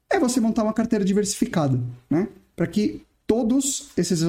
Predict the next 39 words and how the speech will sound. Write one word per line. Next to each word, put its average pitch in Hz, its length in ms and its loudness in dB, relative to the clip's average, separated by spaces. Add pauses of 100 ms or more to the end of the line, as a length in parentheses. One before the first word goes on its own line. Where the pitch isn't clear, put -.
(160)
seus 170 240 0
investimentos 175 800 0
estejam 190 400 0
protegidos, 151 840 0 (380)
tá? 147 140 0
E 143 60 0
como 233 200 2
diversificação, 202 920 0 (360)
esses 175 280 0
ativos 185 440 0
isentos 180 480 0
de 165 80 2
imposto 160 260 2
de 151 80 0
renda 175 580 0 (100)
podem 240 240 0
ser 277 100 -2
interessantes, 247 680 -2 (340)
né? 214 180 -2
Especialmente, 226 580 -2
por 196 120 0
exemplo, 214 340 0
se - 140 -8
você 247 180 -2
vai 226 120 0
investir 208 500 0
num 240 160 0
curto 240 220 -2
prazo 196 360 0
de 151 40 2
até 160 260 0 (260)
cento - 280 -2
e - 20 2
oitenta 175 300 2
dias, 170 520 0
menos 190 240 2
de 165 120 2
noventa 160 360 2
dias, 165 580 0